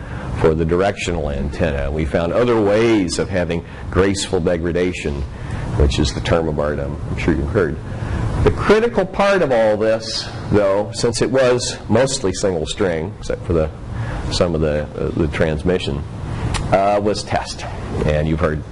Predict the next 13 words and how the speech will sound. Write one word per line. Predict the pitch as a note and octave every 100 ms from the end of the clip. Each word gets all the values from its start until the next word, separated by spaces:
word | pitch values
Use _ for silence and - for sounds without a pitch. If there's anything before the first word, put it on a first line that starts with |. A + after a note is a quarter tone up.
| -
test | A2+ -
as | F#2
you | D#2+
fly, | A#2 C#3 C3+ C3
fly | B2 F2 D#2
as | D2
you | -
test. | - D#3+ D#3 - - - - - - - - -
Uh, | D#2+ D#2+ D#2+ -
Charlie | C#3 C#3 C3+
Hall, | F3+ C#3+ D2 - - - -
the | F#2 E2+ E2 -
legendary, | F2+ A#2 A2+ A2 G2 G2 F#2+ F#2+